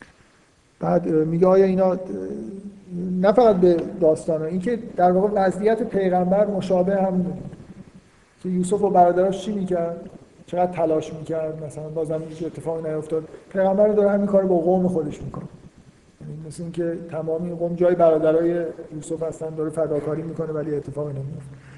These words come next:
اینکه من می‌گم مربوطه، نه اینکه مثلاً یه جوری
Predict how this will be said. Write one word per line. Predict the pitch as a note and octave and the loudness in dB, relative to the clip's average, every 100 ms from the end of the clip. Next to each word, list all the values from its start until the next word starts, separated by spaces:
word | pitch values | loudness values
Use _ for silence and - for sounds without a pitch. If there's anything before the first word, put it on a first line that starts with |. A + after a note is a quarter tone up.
| - | -12
اینکه | D#3+ F3+ | -2 2
من | F3 | 4
می‌گم | F3 F3 | 4 6
مربوطه، | F3 E3+ E3 E3+ E3+ G3+ | 6 6 6 2 2 2
نه | G#3+ | 4
اینکه | G#3+ F3+ E3+ - - - - E3 | 2 2 2 0 -12 -20 -14 -10
مثلاً | C#3+ E3 | -6 -2
یه | E3 | -2
جوری | D3+ D#3+ D#3+ D#3+ D#3 | -2 -4 -4 -4 -4